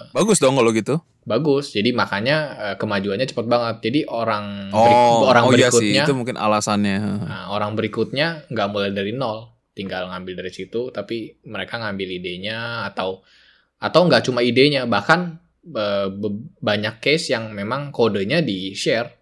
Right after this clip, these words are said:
Speaker 2: Jadi
Speaker 1: Iya.
Speaker 2: orang bisa pakai dan tinggal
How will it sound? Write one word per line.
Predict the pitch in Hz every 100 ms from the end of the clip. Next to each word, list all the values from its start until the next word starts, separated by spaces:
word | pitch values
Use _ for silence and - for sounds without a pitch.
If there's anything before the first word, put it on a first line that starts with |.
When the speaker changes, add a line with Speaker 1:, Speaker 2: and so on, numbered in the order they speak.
| _ _ _ _ _ 139 - _ 135 135 117 _ _
Speaker 2:
Jadi | 104 92
Speaker 1:
Iya. | 113
Speaker 2:
orang | 135 104
bisa | 98 101
pakai | 95 98 - 139
dan | 120 107 101
tinggal | 98 98 87 87 78 -